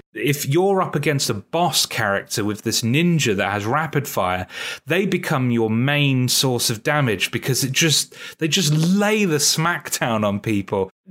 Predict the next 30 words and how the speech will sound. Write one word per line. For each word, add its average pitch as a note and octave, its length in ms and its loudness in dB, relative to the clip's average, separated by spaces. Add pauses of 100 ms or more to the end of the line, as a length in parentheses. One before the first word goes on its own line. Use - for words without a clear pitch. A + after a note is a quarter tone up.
Towards F#3+ 320 0
the E3 140 2
end D3+ 140 2
of B2+ 80 0
the C3 80 0
game, A#2+ 520 0
I B2 80 -2
couldn't A#2+ 320 -2
rely A2+ 380 0
on G2 180 2
that F#2 220 0
anymore. G2 440 0
But B2 360 -4
at C3 300 -2
roughly F3 500 0
the, C3 420 0 (440)
you C3 120 0
know, A2+ 300 2
halfway C#3 680 0
point, F#2 500 -2 (300)
the E3 80 0
ninja G3 540 2
was G2 600 2 (100)
unbeatable. B2+ 960 0
Like, A2+ 280 0
it D3 60 2
was D#3 200 2
incredibly D#3 1120 0
strong A#2+ 400 0
class C3+ 480 -2